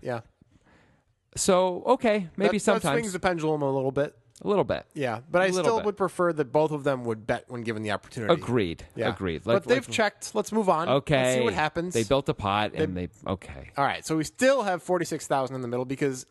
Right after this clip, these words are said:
Speaker 1: nobody wants to bet.
Speaker 2: <laughs>
Speaker 1: Turns the ten of spades,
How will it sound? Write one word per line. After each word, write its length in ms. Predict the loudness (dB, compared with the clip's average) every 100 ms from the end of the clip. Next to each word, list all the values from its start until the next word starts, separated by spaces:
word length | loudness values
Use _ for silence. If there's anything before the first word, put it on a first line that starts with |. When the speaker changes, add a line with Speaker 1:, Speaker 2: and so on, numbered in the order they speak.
| -4
Speaker 1:
nobody 360 | -2 0 0
wants 240 | 0 -2 -4
to 80 |
bet. 320 | 0 0 0 _ _ _ _ _
Speaker 2:
<laughs> 100 | -2 -2 -6 -16 -18 -20 -20 -20 -2 0 0 -2 _ _ _ -2
Speaker 1:
Turns 260 | 0 0
the 60 | -4
ten 200 | -2 0
of 80 | 0
spades, 600 | 0 0 0 -6 -10